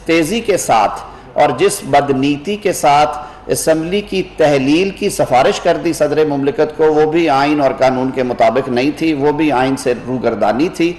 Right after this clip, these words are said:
और सदर मुमलिकत ने जो मन्नो अन उसको मान लिया और फौरी तौर पे असम्बली तहलील कर दी, उसको भी गैर आइनी करार दे दिया गया।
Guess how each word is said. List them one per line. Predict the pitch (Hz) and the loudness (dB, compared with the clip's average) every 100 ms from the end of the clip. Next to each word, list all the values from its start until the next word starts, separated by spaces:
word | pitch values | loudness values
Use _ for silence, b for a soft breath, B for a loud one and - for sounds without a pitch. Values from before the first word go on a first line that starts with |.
| B B - | B B 0
और | 156 147 | 0 0
सदर | - 170 214 233 | 2 2 2 2
मुमलिकत | 208 190 190 190 170 | 2 0 0 -2 -2
ने | 185 | -2
जो | 165 160 | 0 2
मन्नो | 151 151 180 | 2 2 2
अन | 175 160 | 2 2
उसको | 143 - 147 | -2 -2 0
मान | 123 131 160 | 2 2 0
लिया | 147 139 | 0 2
और | 139 131 | 2 2
फौरी | - 123 147 | 2 2 2
तौर | 165 156 | 2 0
पे | 147 | 0
असम्बली | 139 127 123 139 | -2 -2 -4 -4
तहलील | 131 131 135 | -2 -2 -2
कर | 135 127 | 0 0
दी, | 120 135 | 0 0
उसको | 135 - 143 | -2 -2 -2
भी | 131 | 0
गैर | 120 120 | 2 4
आइनी | 123 120 123 | 4 0 -2
करार | 117 110 110 - | 0 2 2 0
दे | 107 | -4
दिया | 98 107 110 | -4 0 0
गया। | 98 120 98 | 2 2 2